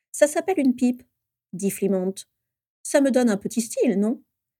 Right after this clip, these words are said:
Les moldus mettent des herbes enflammées dedans, mais je trouve ça trop dangereux. » « Ça fait ringard », grimaça James. « James », s'indigna Euphemia. « On ne parle pas comme ça à son père, voyons. » « Laisse, ma chérie »,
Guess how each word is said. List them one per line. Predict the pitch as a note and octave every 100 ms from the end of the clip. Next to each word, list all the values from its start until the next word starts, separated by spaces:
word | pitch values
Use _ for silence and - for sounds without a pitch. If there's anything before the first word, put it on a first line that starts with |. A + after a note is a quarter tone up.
| _ _ -
Les | B3+
moldus | A#3+ A3+ A3+ D4
mettent | A#3 G#3
des | G#3 G#3+ A3+
herbes | B3 G#3+ G#3
enflammées | G3+ - G3+ G3+
dedans, | G3 G3 F#3+ - _ _ A#3+
mais | B3 G#3
je | G3+
trouve | -
ça | E3+ F#3+
trop | F#3
dangereux. » « | E3+ F3 C#4 E3+ - _ _ _ _ _ _ -
Ça | - G#3+
fait | F#3+
ringard », | F#3+ A3+ A#3 G3 F#3 _ _ _ _
grimaça | - G#3 F#3 F#3 E3+
James. « | - F#3 F#3 G3 - - _ _ _ _ _ _ - A#4+
James », | G#3+ F3+ - - _ _ _ _
s'indigna | - G3+ G3 F#3+ F#3 F#3
Euphemia. « | - F#3+ F#3 F#3 - _ _ _ _ _ -
On | D4+
ne | B3
parle | F3 G#3
pas | F3+
comme | E3
ça | F3 G#3
à | F3
son | G#3
père, | A3 E4 C4+
voyons. » « | G#3+ G#3 G3+ G3+ _ _ _ _ _ _ _ _
Laisse, | - G3 F#3+ F#3 -
ma | F3
chérie », | F3 F3 E3+ E3+